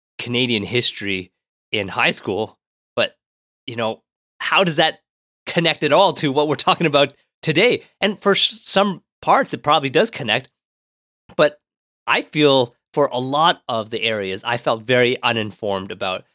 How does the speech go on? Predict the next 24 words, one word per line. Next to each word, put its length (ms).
and 100
I 80
only 220
started 420
to 420
look 280
up 220
things 420
and 140
to 140
start 300
talking 360
to 60
people 340
and 120
listening 280
to 80
people 420
when 460
instances 540
of 80
violence 380
have 100
happened. 440